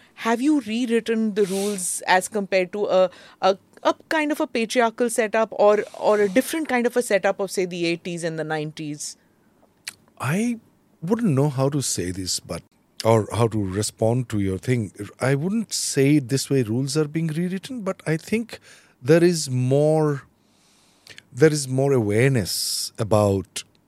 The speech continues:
Speaker 2: how to tell a story, what to tell,
Speaker 1: Hmm.
Speaker 2: the content that
Speaker 1: Hmm.
Speaker 2: they are choosing,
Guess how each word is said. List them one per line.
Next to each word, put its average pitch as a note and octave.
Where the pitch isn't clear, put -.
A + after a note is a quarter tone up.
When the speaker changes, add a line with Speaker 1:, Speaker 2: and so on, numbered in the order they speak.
Speaker 2:
how C#3+
to D#3
tell G2
a F#2
story, C2+
what D3
to F2
tell, D2+
Speaker 1:
Hmm. F3
Speaker 2:
the -
content A#2
that F#2+
Speaker 1:
Hmm. E3+
Speaker 2:
they B2+
are A#2
choosing, F#2